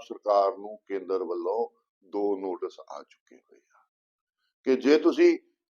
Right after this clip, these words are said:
ਤੈਅ ਸਮੇਂ ਸੀਮਾ ਦੇ ਵਿੱਚ ਇਹ ਕੰਮ ਨਹੀਂ ਸ਼ੁਰੂ ਕਰੋਗੇ,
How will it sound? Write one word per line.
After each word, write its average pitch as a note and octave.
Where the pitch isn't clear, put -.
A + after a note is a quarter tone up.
ਤੈਅ F3+
ਸਮੇਂ E3
ਸੀਮਾ D#3
ਦੇ D#3
ਵਿੱਚ D3+
ਇਹ D3
ਕੰਮ B2+
ਨਹੀਂ D#3
ਸ਼ੁਰੂ -
ਕਰੋਗੇ, E3